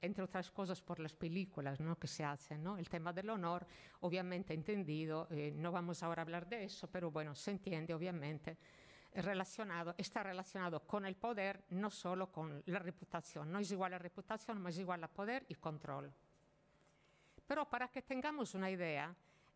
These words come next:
Vittorio Emanuele Orlando, que fue ministro de Educación, de Justicia, de Interior y presidente de la Cámara de los Diputados entre mil novecientos diecinueve y veinte, cuando la mafia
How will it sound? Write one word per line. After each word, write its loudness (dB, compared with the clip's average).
Vittorio 0
Emanuele 0
Orlando, -2
que 4
fue 2
ministro 2
de 2
Educación, -2
de 0
Justicia, -2
de 0
Interior 2
y -2
presidente 0
de -2
la 2
Cámara 0
de -2
los -4
Diputados -2
entre -2
mil 0
novecientos -2
diecinueve 0
y 0
veinte, 0
cuando 2
la 0
mafia -2